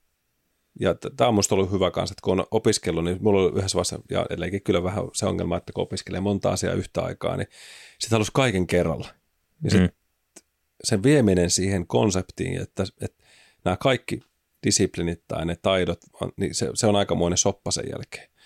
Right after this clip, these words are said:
Speaker 1: Et mieluummin niin, että ota sieltä se yksi työkalu, mitä rupeat käyttää, ja toista sitä sen ja sen muun sun konseptin ohella ja katso, miten se rupeaa toimimaan.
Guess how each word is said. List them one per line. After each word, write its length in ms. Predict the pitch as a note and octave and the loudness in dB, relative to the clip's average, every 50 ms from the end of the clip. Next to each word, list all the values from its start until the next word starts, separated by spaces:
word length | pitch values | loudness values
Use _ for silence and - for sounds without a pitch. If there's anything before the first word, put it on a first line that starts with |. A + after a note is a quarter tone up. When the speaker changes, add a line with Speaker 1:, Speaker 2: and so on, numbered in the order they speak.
| - - - - _ - | -20 -20 -20 -20 _ -8
Speaker 1:
Et 120 | - - | -4 2
mieluummin 380 | G2 A2 C#3 C#3+ B2+ G#2+ F#2+ F#2+ | 4 4 4 6 4 4 4 4
niin, 160 | G2 F#2+ F#2 | 4 4 2
että 240 | F#2 _ - - - | 2 _ -2 -4 -4
ota 180 | F2+ - F#2 | 0 0 0
sieltä 260 | - - F#2+ E2 - | 0 0 -2 -2 -4
se 100 | - - - | -6 -4 0
yksi 260 | B2+ D3 - - - | -2 -2 -2 -2 -2
työkalu, 400 | - A#2+ G#2 - - F#2 F2+ F2+ | 2 2 2 2 2 0 0 0
mitä 180 | F2+ - - F2+ | -2 -2 -2 -4
rupeat 300 | - - - F2 - - | -4 -2 -4 -6 -6 -4
käyttää, 380 | - F2+ F2+ F2 _ - F2 | -2 -2 -2 -2 _ -4 -4
ja 40 | F2 | -4
toista 320 | - - F#2 F2+ - - | 0 2 2 2 2 0
sitä 360 | F2+ - - G#2+ G2 - F#2 F#2 | -2 -2 0 0 0 0 0 0
sen 160 | - F2 F2 | 0 -2 -4
ja 60 | F#2 | -4
sen 140 | - - F#2+ | -4 -2 0
muun 260 | G2 G2+ G2 F2+ - - _ _ | 2 2 2 2 0 -4 _ _
sun 200 | - - F2+ F2+ | -8 -6 -6 -2
konseptin 460 | - F#2 F2+ F#2 G2 - - - F2 | 0 0 0 0 -2 -4 -6 -4 -4
ohella 320 | F#2 F#2 F#2+ F2+ E2+ F2 E2 | -2 -2 -2 -2 -4 -4 -4
ja 60 | - | -4
katso, 260 | - - G2+ - F#2 | -4 -4 -2 0 -2
miten 200 | F#2 F#2+ - G2+ | -2 -2 -6 -6
se 80 | - F#2 | -8 -8
rupeaa 220 | - - - - | -8 -8 -8 -10
toimimaan. 440 | - - - - - G#2+ - - _ | -8 -8 -8 -8 -10 -12 -16 -18 _